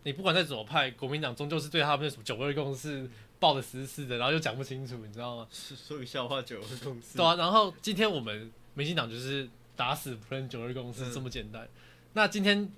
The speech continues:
Speaker 1: 讲到这个东西，他们很，很明确，他们就是需要一个，我，我说今天，今天应该说今天台湾，台湾的民众就是需要一个明确的答案，我不要在那边跟我打模糊牌。
Speaker 2: 嗯。
Speaker 1: 他们今天现在就是这么激进，你不要给我在那边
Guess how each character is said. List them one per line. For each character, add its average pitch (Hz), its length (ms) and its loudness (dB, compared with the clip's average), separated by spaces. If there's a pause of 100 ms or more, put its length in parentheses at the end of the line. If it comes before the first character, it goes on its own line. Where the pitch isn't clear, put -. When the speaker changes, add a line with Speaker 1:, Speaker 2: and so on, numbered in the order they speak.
Speaker 1:
讲 139 120 0
到 160 140 8
这 170 100 2
个 160 60 6
东 139 180 0
西， 135 300 -8
他 160 100 4
们 139 160 -2
很， 107 100 -10
很 127 120 -8
明 110 180 -8
确， 139 140 -2
他 127 80 -2
们 123 80 -6
就 120 80 -4
是 131 60 -2
需 - 180 -6
要 131 140 0
一 120 40 -2
个， 113 220 -8 (1040)
我， 156 120 -4
我 170 140 2
说 220 220 4 (260)
今 233 140 6
天， 233 240 8
今 240 140 2
天 240 300 2
应 240 60 -2
该 254 80 4
说 247 80 2
今 262 280 0
天 262 160 2
台 185 160 8
湾， 233 180 4
台 196 140 4
湾 226 120 4
的 214 60 4
民 139 220 0
众 156 160 0
就 147 80 -2
是 156 80 2
需 - 120 -2
要 147 80 6
一 131 40 0
个 110 280 -6 (220)
明 143 180 0
确 180 180 4
的 131 100 4
答 110 140 2
案， 120 260 2
我 131 80 -8
不 123 100 0
要 165 60 8
在 151 60 4
那 156 60 0
边 156 140 0
跟 160 100 0
我 143 60 0
打 110 160 0
模 110 140 -8
糊 123 120 -6
牌。 117 120 -10
Speaker 2:
嗯。 - 60 -14 (260)
Speaker 1:
他 190 120 8
们 180 80 4
今 165 140 4
天 180 100 4
现 180 140 6
在 175 60 8
就 165 100 4
是 170 60 4
这 170 100 -2
么 143 80 -2
激 135 180 -6
进， 135 200 -4
你 113 80 -6
不 117 100 -6
要 131 160 4
给 127 100 -8
我 120 60 -4
在 131 120 0
那 131 120 -6
边 123 260 -6